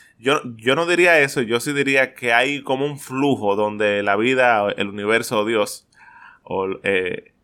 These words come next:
en lo que sea que cada quien crea que, que escuche esto, te quiere llevar. Y cuando tú vas como que con ese flow o en ese flujo,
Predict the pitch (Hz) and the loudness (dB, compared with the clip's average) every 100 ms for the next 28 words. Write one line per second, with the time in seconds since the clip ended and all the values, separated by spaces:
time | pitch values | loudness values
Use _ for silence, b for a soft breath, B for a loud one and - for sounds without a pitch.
0 | _ - 104 104 104 117 110 113 120 117 | _ -4 -4 -2 -2 0 -2 0 2 0
1 | 110 104 113 104 95 _ 104 101 92 85 | -2 -4 0 0 0 _ -4 -2 -2 -8
2 | - _ _ _ - 101 - 117 - 123 | -12 _ _ _ -6 -6 -6 -6 0 0
3 | 98 - 104 - - 117 - 139 156 131 | 0 -4 -12 -10 -4 -4 0 2 2 2
4 | 95 82 - 113 110 123 123 110 143 180 | 0 -2 -6 -8 -4 -4 -4 -4 0 0
5 | 185 170 160 147 139 135 135 147 - 143 | 0 -6 -6 -6 -4 -4 -4 -6 -4 0
6 | 131 131 110 110 120 143 131 139 139 120 | 0 0 -4 -4 -4 -6 -6 -4 -2 -2
7 | 104 98 | -4 -8